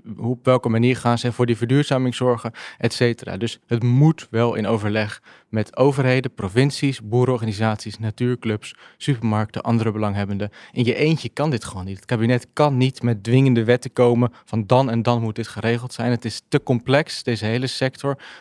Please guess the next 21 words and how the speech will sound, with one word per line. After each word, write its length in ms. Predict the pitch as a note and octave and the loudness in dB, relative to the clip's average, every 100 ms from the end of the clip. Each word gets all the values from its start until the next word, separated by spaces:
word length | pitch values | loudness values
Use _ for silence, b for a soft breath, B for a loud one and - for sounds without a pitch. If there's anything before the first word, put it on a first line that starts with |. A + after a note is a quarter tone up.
| B | B
Ook 300 | B2 B2 - b b | 2 2 -6 b b
in 140 | b - - | b -16 -6
combinatie 540 | A#2 A#2 A#2+ A#2+ A#2 | 0 2 2 -2 -2
met 160 | A#2 A#2 | -2 0
andere 280 | C3+ C#3 C3 | -2 0 0
Europese 540 | C3 A#2 D3 D3+ C#3 | 0 2 2 2 0
landen 300 | C3+ C3+ C3 | 0 0 -2
bijvoorbeeld. 480 | A#2+ C3 B2+ C3 - B B B | -4 -4 -2 -4 -8 B B B
Hoe 120 | A#2 | -2
zorg 240 | B2 A#2 | 0 -2
je 60 | A2 | -4
er, 120 | A#2+ | -6
als, 240 | - - - | -4 -6 -4
als 140 | B2+ | -4
we 60 | A2 | 0
het 100 | B2+ | 2
hier 120 | C#3+ | 4
allemaal 200 | C3 B2 | 4 4
heel 200 | C3 A2+ | 4 4
duurzaam 380 | C3 D3+ C3 G#2 | 4 4 4 2
maken, 440 | G2+ G2 - D3 | 0 -2 -4 -10